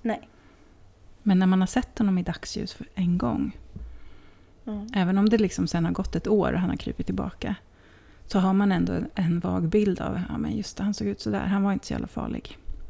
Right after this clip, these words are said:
Speaker 1: Nej.
Speaker 2: Så det håller jag fullständigt med om.
Speaker 1: Men sen så tror jag att vi som frilansar, som liksom har gått från något annat och vågat ta oss över den gränsen, där är, bara där är ett sånt monster att släppa ut. Så att det blir lättare då att våga,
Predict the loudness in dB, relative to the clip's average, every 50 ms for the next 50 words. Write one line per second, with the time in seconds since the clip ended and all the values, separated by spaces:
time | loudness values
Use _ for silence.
0 | -14 -16 -20 -20 -20 -20 -20 -20 -20 -20 -20 -20 -20 -20 -20 -20 -20 -14 -6 -2
1 | 0 2 4 4 6 4 4 4 2 0 -2 -2 -4 -4 -4 -6 -4 0 0 0
2 | 0 0 -2 -4 -2 -2 -4 -6 -6 -10 -16 -20 -20 -20 -10 -4 -2 -2 0 0
3 | -2 -4 -4 -6 -8 -4 -2 0 0 0 -2 -4 -4 -2 -2 -2 -2 -2 -4 -4
4 | -2 -2 0 0 -2 -4 -4 -6 -8 -6 0 2 2 4 4 2 0 -2 -4 -4
5 | -4 -2 0 0 -2 -2 -6 -14 -18 -20 -18 -10 -6 -4 -4 -2 -4 -4 -4 -4
6 | -4 -4 -2 -2 -4 -6 -6 -8 -6 -6 -4 -4 -4 -4 -4 -4 -4 -4 -6 -6
7 | -8 -8 -8 -8 -6 -4 -4 -4 -4 -4 -6 -8 -10 -8 -6 -6 -6 -4 -4 -4
8 | -4 -4 -4 -4 -6 -6 -6 -6 -6 -6 -6 -6 -8 -6 -6 -6 -4 -2 -2 -2
9 | 0 0 -2 -2 -2 -4 -6 -10 -20 -20 -20 -20 -20 -20 -20 -20 -12 -6 -2 0
10 | 0 0 0 0 -2 -2 -2 -2 -4 -4 -4 -4 -4 -6 -8 -10 -10 -10 -10 -12
11 | -14 -14 -12 -12 -12 -12 -12 -12 -10 -8 -8 -6 -8 -10 -10 -8 -6 -6 -6 -6
12 | -8 -10 -10 -8 -6 -8 -8 -10 -12 -14 -12 -10 -8 -8 -6 -4 -4 -4 -4 -6
13 | -8 -14 -20 -20 -12 -8 -6 -4 -2 -2 -2 -2 -4 -2 -2 0 0 0 0 -2
14 | -4 -4 -6